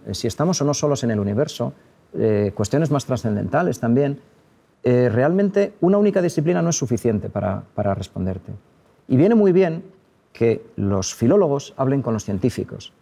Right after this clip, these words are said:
y que los artistas hablen con los poetas y que los físicos escriban novelas. Entonces, pues hay, eh, una serie de personas, eh, por ejemplo, Hans Magnus Enzensberger, es un personaje muy interesante, es un poeta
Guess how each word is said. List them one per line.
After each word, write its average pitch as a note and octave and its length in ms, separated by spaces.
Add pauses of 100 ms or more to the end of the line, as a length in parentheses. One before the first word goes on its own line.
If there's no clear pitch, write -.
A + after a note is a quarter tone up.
(280)
y A#2+ 100
que A2+ 140
los G#2 440
artistas B2 600
hablen C#3 220
con B2 100
los A2 140
poetas G#2 480 (340)
y - 100
que A2+ 120
los G#2+ 160
físicos - 560
escriban B2 340
novelas. G2+ 500
Entonces, D#3+ 400 (460)
pues - 300 (160)
hay, F#3 340
eh, B2+ 540
una G3 160
serie G#3+ 180
de F#3+ 80
personas, G3 800
eh, G#2+ 100
por G#2+ 160
ejemplo, B2+ 260
Hans D#3 200
Magnus D#3 400
Enzensberger, C3 640 (300)
es B2+ 100
un B2 80
personaje A#2 460
muy C#3+ 160
interesante, C3 520
es A2+ 140
un B2+ 120
poeta C3 440